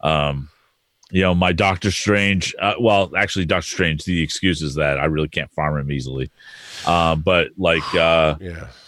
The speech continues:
Speaker 1: my Black Panther and my Nobu and my Loki, I can't,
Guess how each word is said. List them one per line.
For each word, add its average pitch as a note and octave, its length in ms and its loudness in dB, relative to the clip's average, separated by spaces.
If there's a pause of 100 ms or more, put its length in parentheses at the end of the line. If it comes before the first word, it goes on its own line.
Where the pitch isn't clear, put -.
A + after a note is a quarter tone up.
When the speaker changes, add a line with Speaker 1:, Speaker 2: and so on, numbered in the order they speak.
(280)
Speaker 1:
my F2 1040 2 (380)
Black G2 380 0
Panther A#2+ 840 2 (100)
and D#2+ 1080 2 (480)
my F2 220 2
Nobu G#2 920 6 (220)
and E2 420 2
my D#2 140 2
Loki, G#2 680 4 (480)
I F#2 140 0
can't, G2 480 -2